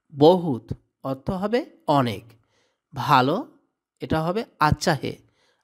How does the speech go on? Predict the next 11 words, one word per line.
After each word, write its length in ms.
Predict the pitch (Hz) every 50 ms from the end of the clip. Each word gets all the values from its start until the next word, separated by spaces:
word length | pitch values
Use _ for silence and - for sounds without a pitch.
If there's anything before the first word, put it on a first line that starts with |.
| _ _ -
আপ 260 | 143 139 143 160 175
বহুত 600 | 165 151 147 147 147 151 180 233 247 - - - - _ _ _ _ -
আচ্ছা 360 | 143 131 127 123 - - 196
হে, 200 | 185 190 233 294 - _ _ _ _ _ _ _ _
তুমি 260 | - 151 139 151 190 - - -
অনেক 360 | 160 135 135 147 170 160 147
ভালো 420 | 117 120 127 143 196 302 - - _ _ _ _ _ -
বা 140 | 147 127 123
আপনি 240 | 123 - - 175 151
অনেক 280 | 131 - 151 214 254 - 160
ভালো। 400 | 147 135 127 117 113 113 -